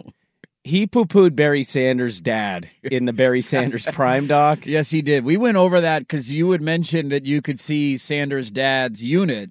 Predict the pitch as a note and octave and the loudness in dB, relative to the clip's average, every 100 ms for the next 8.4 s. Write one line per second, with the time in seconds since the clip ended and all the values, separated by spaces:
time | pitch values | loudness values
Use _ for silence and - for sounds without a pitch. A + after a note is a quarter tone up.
0 | - C#3+ D3+ C#3+ C3 B2 - D3+ C3+ C3+ | -2 -2 0 -2 -4 -6 -6 -4 -2 -4
1 | A#2 B2+ F#3+ E3+ G2 A2+ A#2+ F3 E3 D#3+ | -4 -4 -4 -4 -4 -4 2 2 4 4
2 | F3 G3+ - F#3 F3 D#3 C3+ - - D#3+ | 2 0 -2 0 2 0 0 -2 2 2
3 | C#3+ D#3 C#3 C3+ C3 - - - - E3+ | 2 -2 -4 -6 -6 -4 -4 -4 -2 0
4 | E3+ F3 D#3+ D3+ C#3+ - C#3 C#3 C#3 C3+ | 2 4 2 2 0 -2 -2 -2 -2 -4
5 | G#2+ - C#3 C3+ D3+ D#3 D#3 D#3+ D#3 C#3 | -6 -2 2 4 4 4 4 2 0 -2
6 | B2+ C3 D3+ C#3 C3+ G#2+ C3+ C#3 C3 B2+ | 0 0 0 0 0 0 2 2 0 0
7 | C3 - D3+ C#3+ B2+ B2+ C3 C#3+ C#3+ D#3 | -2 0 -2 0 0 2 2 0 -4 -6
8 | B2 E2+ - | -6 -12 -20